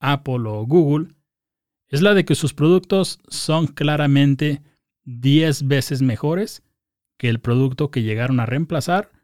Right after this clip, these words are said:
Muchas personas dicen que fueron golpes de suerte, pero cuando uno los analiza,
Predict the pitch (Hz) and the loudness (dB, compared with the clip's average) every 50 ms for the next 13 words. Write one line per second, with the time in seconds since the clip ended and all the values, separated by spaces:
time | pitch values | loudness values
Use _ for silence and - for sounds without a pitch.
0 | _ _ _ _ - 143 143 - 165 - - 127 - 147 147 143 139 143 147 135 | _ _ _ _ -4 -4 -2 -2 -4 -4 -4 -4 0 2 2 2 2 0 -2 -2
1 | - 156 151 151 143 143 - 135 123 - - 143 147 151 147 147 160 147 139 - | -2 -2 -2 -2 -4 -2 -4 -4 -4 -2 -2 -2 0 0 0 2 0 0 0 -2
2 | 160 143 143 127 - - 170 190 190 190 - 220 214 208 208 208 208 226 220 202 | -2 -2 -2 -4 -2 0 0 0 0 0 -2 -2 -4 -4 -4 -6 -4 -4 -4 -2
3 | - 185 175 170 170 175 180 170 156 135 - 143 127 127 127 135 143 135 - 156 | 0 2 2 2 2 2 2 0 0 0 0 2 2 2 2 2 0 0 0 0
4 | 151 151 143 - | 0 0 0 -2